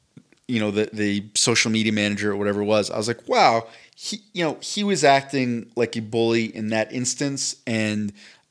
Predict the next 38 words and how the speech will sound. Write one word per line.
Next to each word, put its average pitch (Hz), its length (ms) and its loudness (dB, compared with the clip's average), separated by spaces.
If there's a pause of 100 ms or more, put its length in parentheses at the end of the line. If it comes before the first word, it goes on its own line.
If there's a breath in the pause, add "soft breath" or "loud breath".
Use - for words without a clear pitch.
um, 95 480 -6 (640)
and 117 240 0
it 131 80 4
also 156 220 4
sounded 143 260 0
like 120 140 2
he 117 120 -6
was 110 140 -2
probably 110 520 -2
a - 60 -8
little 104 300 -4
more 113 220 -4
than 107 100 -4
a 107 60 -4
little 104 180 -4
bit 98 140 -6
inebriated. 120 720 -2 (260)
Like, 101 300 -8 (560 loud breath)
uh, 494 40 -10 (160)
we've 262 160 0
all 233 180 8
had, 139 340 6
had 131 200 2
bad 117 240 4
judgment 107 540 -2 (140)
at, 107 200 -4
at, 101 220 -6
at 113 100 -6
times 107 240 0
like 107 140 -2
that. 127 240 4
So - 160 -4
I'm 147 100 -2
not 220 200 2
saying 139 400 4
that, 104 360 2 (380 loud breath)
that, 101 760 0
uh, 101 580 -10